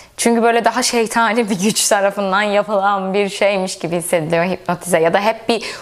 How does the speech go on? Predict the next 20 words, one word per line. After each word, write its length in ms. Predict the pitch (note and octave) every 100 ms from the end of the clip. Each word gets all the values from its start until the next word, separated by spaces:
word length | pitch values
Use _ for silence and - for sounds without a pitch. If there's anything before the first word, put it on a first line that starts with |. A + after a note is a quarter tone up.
| -
uyku 400 | A3 A#3 A#3 C4
haline 540 | G#3+ G#3 G3 G3 G3+ G3
geçme, 760 | F#3 F#3 - G3 F#3+ F#3 F#3 - - - - - _ F#3+
e, 340 | G3+ G3 F#3 F#3 F3+ - - - - - - - - - - - -
hep 360 | - G3+ G3+ G3+
bir 460 | G#3 G3 F3+ - - - - -
uyuma 540 | G#3+ G#3 G#3 G#3 G#3
ya 220 | G3 F#3
da 320 | G3+ G3 F3+ - - - _ -
o 140 | A3
anki 380 | A3+ G#3 G#3 F3
bilincinden 600 | G3 F#3+ F#3+ F3+ F#3+ G3
uzaklaşma 840 | - F#3 - F3+ F#3 - G3 F#3 - - - - - -
gibi 380 | G3 D#3+ E3 F3+
bilinçsizlik 720 | F#3 F#3 - G3 F3 F#3 -
hali 340 | - E3 D#3+
gibi 220 | D#3+ D#3+
düşünülüyor 480 | D#3+ - D#3+ D#3 D#3
hipnoz 520 | E3 F3 - E3 D#3+
için. 300 | - F#3+ G#3